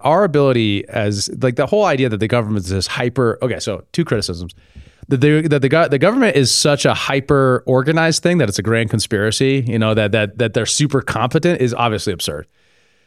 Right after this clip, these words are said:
Second, that the faith that some kind of national conservatives have in the intelligence and State Department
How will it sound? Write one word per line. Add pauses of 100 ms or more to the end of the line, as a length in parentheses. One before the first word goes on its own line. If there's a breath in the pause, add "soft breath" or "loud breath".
(400)
Second, (100)
that (1400)
the
faith (160)
that
some
kind
of
national
conservatives
have
in
the
intelligence
and
State
Department